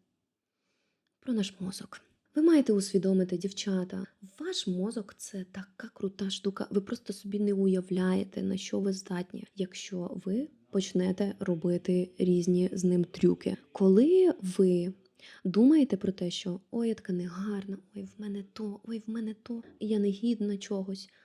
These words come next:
будь ласка, забудьте це. Наш мозок — це програма. Як ви програмуєте свій мозок, свій комп'ютер шикарний, так він і видає вам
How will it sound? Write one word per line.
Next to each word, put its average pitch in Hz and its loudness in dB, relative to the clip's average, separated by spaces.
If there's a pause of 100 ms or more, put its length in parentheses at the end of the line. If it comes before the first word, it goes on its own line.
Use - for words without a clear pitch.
(120)
будь 196 -6
ласка, 240 -2
забудьте 196 0
це. - -12 (180)
Наш 214 -4
мозок — 180 -2
це 180 -10
програма. 254 -4 (140)
Як 226 -6
ви 180 -4 (160)
програмуєте 208 -2 (100)
свій 196 -4 (300)
мозок, 208 -2 (140)
свій 214 -6
комп'ютер 202 -6 (180)
шикарний, 196 -8 (220)
так 220 0
він 180 2
і 226 0
видає 214 -2
вам 180 -4